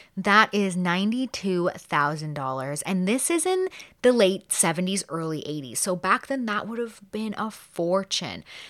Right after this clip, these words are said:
That amount today, it's, it's still a fortune. I don't know what that would be in today's money. Well over a hundred thousand dollars for sure. Maybe two hundred thousand dollars. I don't know. I didn't look that up. But it was reported that some of it was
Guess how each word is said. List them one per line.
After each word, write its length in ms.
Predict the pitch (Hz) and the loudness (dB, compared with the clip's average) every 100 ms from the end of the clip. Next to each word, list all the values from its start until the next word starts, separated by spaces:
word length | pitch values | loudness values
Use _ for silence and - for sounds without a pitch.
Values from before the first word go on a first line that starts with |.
| - | 0
That 220 | 208 320 | 4 6
amount 480 | 277 214 254 269 - | 6 6 4 2 0
today, 420 | 202 180 247 202 | 2 4 4 2
it's, 460 | - - - - - | 0 -2 -4 -4 -8
it's 160 | 151 - | -6 -4
still 280 | - 202 | 0 0
a 40 | 185 | 0
fortune. 380 | - 107 - 143 | -4 -8 -6 -2
I 120 | 196 | 0
don't 120 | 240 | 2
know 160 | 202 185 | 2 2
what 380 | 156 156 160 | -2 -8 -4
that 180 | 180 160 | -2 -2
would 140 | 165 156 | -6 -8
be 120 | 156 | -8
in 80 | 156 | -8
today's 300 | 160 165 165 | -6 -6 -4
money. 360 | 160 156 151 - | -6 -8 -10 -6
Well 320 | 165 170 160 | -2 0 0
over 220 | 151 143 | -2 -6
a 60 | 160 | -8
hundred 280 | 147 143 | -8 -8
thousand 300 | 147 139 147 | -6 -6 -8
dollars 300 | 143 135 143 | -10 -10 -12
for 180 | - - | -14 -14
sure. 200 | - 151 | -10 -10
Maybe 220 | 135 139 | -12 -14
two 160 | 139 156 | -16 -14
hundred 260 | 139 147 - | -14 -14 -10
thousand 280 | 139 139 | -10 -10
dollars. 340 | - 135 120 - _ | -12 -10 -12 -16 _
I 160 | - 143 | -2 -2
don't 180 | - 139 | -4 -8
know. 200 | - 82 | -12 -12
I 80 | - | -12
didn't 180 | - | -12
look 160 | 73 - | -14 -12
that 160 | - 101 | -10 -10
up. 160 | - _ - | -12 _ 4
But 80 | 233 | 6
it 80 | 214 | 8
was 360 | 196 208 220 285 | 8 6 8 6
reported 460 | 302 214 196 196 | 4 6 6 4
that 240 | 185 156 - | 2 2 0
some 460 | - - 190 185 | 0 2 2 4
of 120 | 226 | 6
it 160 | 277 277 | 8 8
was 140 | 214 | 4